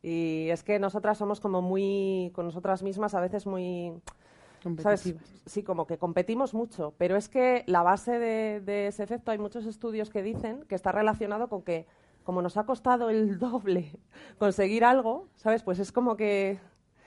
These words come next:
Speaker 1: entre nosotras mismas rivalizamos muchísimo más por eso, porque los puestos son más caros, digamos, ¿sabes?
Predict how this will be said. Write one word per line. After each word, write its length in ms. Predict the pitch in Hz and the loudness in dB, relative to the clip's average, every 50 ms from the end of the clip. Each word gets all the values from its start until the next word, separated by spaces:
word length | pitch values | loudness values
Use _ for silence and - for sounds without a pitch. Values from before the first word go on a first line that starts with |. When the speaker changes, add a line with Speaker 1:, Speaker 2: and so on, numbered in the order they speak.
| - - _ | -20 -18 _
Speaker 1:
entre 220 | - 190 180 180 185 | -8 -4 -2 0 0
nosotras 320 | 196 185 220 233 247 240 | 0 0 2 4 4 4
mismas 260 | 247 233 226 240 233 | 4 4 4 4 4
rivalizamos 560 | 220 220 196 190 190 190 190 - 214 214 220 220 | 4 4 6 6 6 6 4 2 2 0 0 -4
muchísimo 440 | 240 226 - 226 214 220 208 196 | -6 -6 -6 -4 -4 -2 -2 -2
más 180 | 196 208 214 214 | -2 -4 -6 -6
por 160 | - 196 196 | -6 -4 -4
eso, 200 | 220 220 226 196 | -4 -4 -4 -6
porque 240 | - 170 160 - 165 | -6 -6 -6 -4 -6
los 200 | 156 160 - - | -6 -6 -10 -18
puestos 520 | _ - 175 196 208 214 214 - 233 220 | _ -8 -4 -4 -4 -4 -4 -8 -10 -10
son 220 | - - 196 196 196 | -8 -8 -6 -4 -4
más 220 | 196 185 185 - | -4 -4 -6 -6
caros, 360 | - 185 202 - 143 - _ _ _ - | -8 -8 -8 -8 -12 -16 _ _ _ -8
digamos, 460 | 196 170 170 175 170 151 - - _ _ _ _ - 165 175 - _ _ _ | -6 -4 -4 -4 -4 -6 -12 -16 _ _ _ _ -16 -16 -16 -16 _ _ _
¿sabes? 320 | - 180 175 202 247 240 | -6 -4 -4 -4 -6 -8